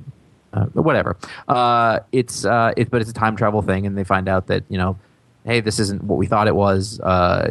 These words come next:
you know, and, and some people are getting screwed over by this, and, and that it sort of jerks back and forth from page to page. You've gotta, you've gotta try to keep track of it, and it's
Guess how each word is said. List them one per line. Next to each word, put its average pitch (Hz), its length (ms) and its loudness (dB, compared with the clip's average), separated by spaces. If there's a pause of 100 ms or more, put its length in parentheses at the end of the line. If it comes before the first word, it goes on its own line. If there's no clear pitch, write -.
you 98 120 -4
know, 98 100 -2
and, 92 420 -2
and 90 160 -4
some 90 140 -2
people 92 160 2
are 95 40 0
getting 92 180 -2
screwed 98 240 -2
over 98 160 0
by 98 160 0
this, 95 260 0
and, 98 240 0
and 95 180 0
that 92 140 0 (220)
it 107 120 0
sort 151 160 0
of 117 60 0
jerks 101 300 -2
back 90 200 0
and 82 140 -2
forth 104 300 0
from 90 100 -2
page 87 280 0
to - 60 -4
page. 98 380 0
You've - 80 -8
gotta, 95 280 0
you've - 120 -6
gotta - 160 0
try 101 160 -2
to 95 80 -2
keep - 180 -6 (120)
track 92 280 0
of 92 80 -2
it, 90 100 2
and 95 100 -4
it's 90 120 -4